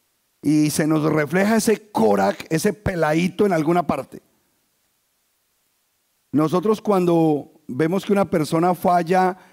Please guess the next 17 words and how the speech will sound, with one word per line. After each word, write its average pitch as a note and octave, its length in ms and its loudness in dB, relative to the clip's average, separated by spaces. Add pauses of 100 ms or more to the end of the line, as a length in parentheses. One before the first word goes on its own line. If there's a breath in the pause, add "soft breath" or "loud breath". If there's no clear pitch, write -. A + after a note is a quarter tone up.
en D3 160 0
alguna D3+ 380 2
relación, D#3 440 0
alguna F3 300 0
situación, E3 500 -2
decimos F3 480 0 (180 loud breath)
los E3 160 0
colombianos, F3 580 0 (180 soft breath)
"mostró F3 420 0
el G#3 140 2
cobre". E3+ 480 0 (1600)
El F3+ 180 0
cubano F#3+ 400 2
dice, G#3 400 2
"Este F3+ 240 0
está G3+ 240 0
liqueando". D#3+ 680 0